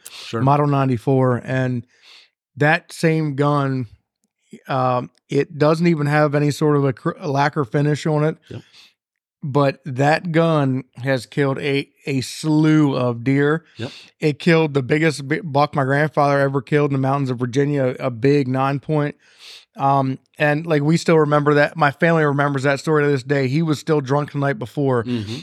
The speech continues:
Speaker 2: and shot that deer in the mountain. Like,
Speaker 1: Yep.
Speaker 2: he was throwing up, and, like, there it was rubbing a tree, and he
Speaker 1: Yeah.
Speaker 2: shot it. Like, it was a whole thing.
Speaker 1: Yeah.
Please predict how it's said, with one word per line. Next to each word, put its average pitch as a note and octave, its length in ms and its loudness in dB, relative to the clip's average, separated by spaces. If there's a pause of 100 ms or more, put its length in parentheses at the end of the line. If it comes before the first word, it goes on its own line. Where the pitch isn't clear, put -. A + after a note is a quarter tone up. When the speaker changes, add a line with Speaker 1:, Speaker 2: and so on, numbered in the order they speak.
Speaker 2:
and C#3 160 -6
shot C#3+ 300 0
that C#3 220 0
deer D3 220 2
in C#3+ 100 0
the B2 60 -4
mountain. D3+ 300 0
Like, E3+ 200 2
Speaker 1:
Yep. A#2+ 100 -8 (260)
Speaker 2:
he F3 140 0
was F3 140 2
throwing F3 400 2
up, D#3+ 340 2
and, C#3+ 220 -2
like, C3+ 260 -4
there D#3 260 2
it D3+ 100 -2
was C#3+ 260 0
rubbing C#3+ 280 0
a C3+ 60 -4
tree, D3+ 340 -2
and B2+ 80 -2
he C#3 100 -2
Speaker 1:
Yeah. A2+ 60 -6
Speaker 2:
shot C#3+ 260 0
it. C#3+ 60 -8
Like, C3+ 140 -2
it D#3 80 0
was E3+ 160 0
a E3 140 2
whole D#3+ 240 0
thing. C3 280 -4 (300)
Speaker 1:
Yeah. G2+ 160 -14